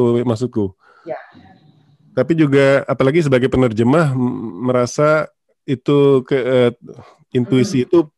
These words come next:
Speaker 1: banyak banget buktinya kalau di aku ya.
Speaker 2: Hmm.
Speaker 1: Karena ada satu hal yang sama, misalnya dalam bahasa Norway bisa dijelaskan dengan dua kata saja,
Speaker 2: Kata.
Speaker 1: di Indonesia harus
Speaker 2: Di bahasa Indonesia nggak bisa. Hmm.
Speaker 1: Tapi juga,
Speaker 2: Betul, betul.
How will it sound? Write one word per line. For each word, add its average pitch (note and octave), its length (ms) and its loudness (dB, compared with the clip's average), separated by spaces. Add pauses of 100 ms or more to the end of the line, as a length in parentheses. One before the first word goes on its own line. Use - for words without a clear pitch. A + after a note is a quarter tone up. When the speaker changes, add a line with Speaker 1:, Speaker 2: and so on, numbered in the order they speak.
(640)
Speaker 1:
banyak A#2+ 400 0
banget A#2+ 320 0
buktinya A2+ 680 0
kalau G#2 200 -2
di G2+ 160 -4
aku G2 240 -2
ya. G2+ 240 -2 (160)
Speaker 2:
Hmm. D#3+ 120 -20 (500)
Speaker 1:
Karena B2 320 0 (880)
ada A#2+ 320 0
satu B2+ 240 2
hal A#2+ 240 2
yang A#2 320 2
sama, A2+ 560 -2
misalnya A2+ 400 0
dalam G#2+ 160 0
bahasa G2+ 240 -2
Norway G2+ 320 -2
bisa G#2 240 -2
dijelaskan G2 560 -4
dengan G2 240 -2
dua F#2+ 720 -4 (240)
kata G2 320 -4
saja, G#2 320 -2
Speaker 2:
Kata. A2 60 -4
Speaker 1:
di G2 180 -4
Indonesia G2 460 -14 (100)
harus G2 260 -4 (220)
Speaker 2:
Di - 160 -18
bahasa - 240 -12
Indonesia F3 320 -8
nggak D#3+ 240 -8
bisa. D3+ 160 -14
Hmm. D#3 480 -14 (160)
Speaker 1:
Tapi C3+ 220 -2
juga, C#3 320 2
Speaker 2:
Betul, D3+ 100 -16
betul. - 200 -20